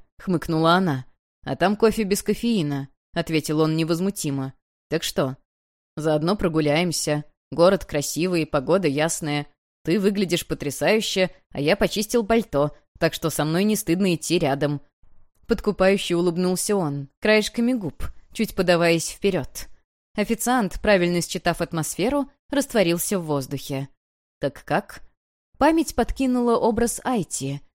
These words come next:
несоблазнительного из снов. На тот раз, когда он шел по улице в Краснолесье, заслушался собеседника и врезался лбом в столб. Стало тепло, а еще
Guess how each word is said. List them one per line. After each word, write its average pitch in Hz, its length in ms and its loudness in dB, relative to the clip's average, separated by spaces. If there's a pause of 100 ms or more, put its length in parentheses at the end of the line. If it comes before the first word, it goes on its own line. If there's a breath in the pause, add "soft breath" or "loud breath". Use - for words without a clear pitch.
(140)
несоблазнительного 170 1040 2
из - 220 -2
снов. 175 400 -4 (480)
На 226 80 2
тот 214 220 0
раз, 226 400 0
когда 208 280 2
он 208 120 4
шел 226 240 0
по 196 100 2
улице 185 400 2
в - 80 -8
Краснолесье, 190 800 0 (160)
заслушался 208 640 0
собеседника 175 880 0 (180)
и 247 140 2
врезался 190 500 2
лбом 165 300 2
в - 40 -10
столб. 127 440 -6 (680)
Стало 277 340 4
тепло, 190 640 2
а 175 100 -2
еще 202 440 -2